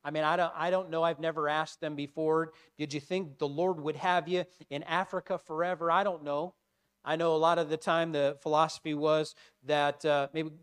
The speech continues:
at least, uh, five years, at least two to three to five years, and, and, uh, y-, make that type of a commitment there. And I know they were there for four years, three. And, uh,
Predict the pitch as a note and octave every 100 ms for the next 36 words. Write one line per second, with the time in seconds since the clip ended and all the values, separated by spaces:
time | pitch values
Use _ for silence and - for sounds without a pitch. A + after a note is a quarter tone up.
0 | - D#3+ D#3+ F3+ F#3+ - E3 D3+ - F#3
1 | F3+ D#3+ F#3 F#3 D#3 D#3+ E3 F3+ - A3
2 | G#3 G3+ F3+ - F3 G3 F#3 D#3+ - F#3
3 | F3 F3 F#3+ F#3 F3+ E3 C#3 - - _
4 | D3+ D#3 D3+ D3+ D3 D3 C#3+ C#3+ C#3 C#3
5 | - E3+ E3+ F3 - A#2+ - E3+ F3 F#3+
6 | F#3+ F#3 F#3 G3 F3+ D#3 D#3+ - E3+ F#3
7 | F3+ E3 E3+ F3 F3+ E3 C#3 C3 - _
8 | C3+ D3+ F3 E3+ E3 F3 F3 E3+ D3+ B2+
9 | _ _ E3+ G3 G#3+ A#3+ A3+ _ _ _
10 | _ _ _ _ _ D#3 F3+ F#3+ _ _
11 | _ _ _ _ C#3 D3 D3 D3 D3 D3